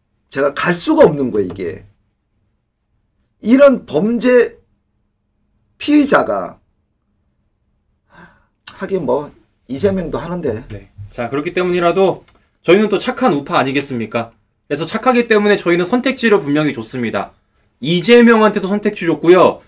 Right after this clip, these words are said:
Speaker 2: 이준석한테 선택지 줬어요. 어떤 선택지 줬습니까? 이, 이재명 골라라. 일, 이, 삼, 사 번이냐 아니면 사천사백이십일 번이냐. 다섯 개 중에 하나 고르면 되는 거고요.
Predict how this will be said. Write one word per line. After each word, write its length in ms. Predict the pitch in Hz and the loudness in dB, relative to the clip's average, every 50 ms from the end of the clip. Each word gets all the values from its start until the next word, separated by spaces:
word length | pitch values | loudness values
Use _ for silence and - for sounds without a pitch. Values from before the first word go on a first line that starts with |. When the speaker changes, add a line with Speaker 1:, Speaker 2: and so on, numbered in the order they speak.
| _ _ _ | _ _ _
Speaker 2:
이준석한테 680 | 135 151 170 180 175 240 254 233 233 - 202 190 190 | -6 -4 -4 -2 0 0 2 2 2 2 2 0 0
선택지 320 | 160 190 196 202 - - - | -2 -2 -2 -4 -4 -6 -10
줬어요. 480 | - 113 - - 107 95 87 80 - - _ _ _ _ - | -12 -12 -6 -6 -4 -4 -4 -6 -12 -16 _ _ _ _ -2
어떤 340 | 123 127 - - 208 208 | -2 0 2 2 2 4
선택지 320 | 202 202 202 196 202 196 - | 4 2 2 2 0 -2 -2
줬습니까? 760 | 185 165 165 - 170 160 156 147 180 185 202 202 214 208 - _ _ _ _ _ | -4 -4 -4 -4 -4 -4 -2 2 4 6 6 6 4 2 -2 _ _ _ _ _
이, 300 | - 120 135 147 147 156 - _ _ _ _ _ _ | -10 -8 -6 -6 -6 -8 -10 _ _ _ _ _ _
이재명 720 | - 135 151 147 - 175 165 160 175 196 208 214 196 - _ _ | -8 -6 -6 0 2 2 4 4 4 4 4 4 0 -4 _ _
골라라. 560 | - 120 120 117 113 104 92 85 82 - _ _ _ _ _ _ _ _ _ _ _ _ _ _ _ - | -2 0 2 2 2 0 0 -4 -8 -12 _ _ _ _ _ _ _ _ _ _ _ _ _ _ _ -2
일, 340 | 214 247 262 277 269 269 | 2 2 4 4 4 4
이, 160 | 262 269 262 247 | 4 2 2 0
삼, 260 | 240 - 254 247 247 | 0 -2 0 0 0
사 240 | 233 233 233 226 180 | 2 2 2 2 2
번이냐 680 | 190 165 151 151 156 170 190 202 233 220 - - - _ _ _ | 2 2 2 2 4 4 6 6 6 4 2 -2 -10 _ _ _
아니면 560 | - 110 120 120 117 127 160 196 220 214 214 - _ _ _ | -4 -2 0 0 2 4 4 4 2 2 -2 -10 _ _ _
사천사백이십일 1160 | - - 277 269 269 - - 285 277 262 233 226 208 208 208 208 131 139 127 156 165 170 175 | -8 -6 -6 -6 -4 -4 -2 -2 0 2 2 2 4 4 4 4 2 0 -2 2 4 4 6
번이냐. 460 | 165 175 156 127 113 107 104 98 92 - - - - - - _ _ | 6 6 4 4 2 0 -2 -4 -4 -8 -12 -18 -20 -20 -20 _ _
다섯 300 | - 151 156 165 202 202 | 0 2 2 4 4 4
개 100 | 208 214 | 4 2
중에 160 | 180 185 190 | 4 4 2
하나 240 | 190 196 214 214 202 | 4 4 4 4 4
고르면 300 | - 139 139 156 160 160 | 4 2 2 2 2 2
되는 220 | 131 131 123 139 135 | 0 0 0 0 0
거고요. 680 | 135 131 113 120 120 117 117 123 151 185 214 214 - | 0 0 0 2 4 6 6 8 8 8 6 4 2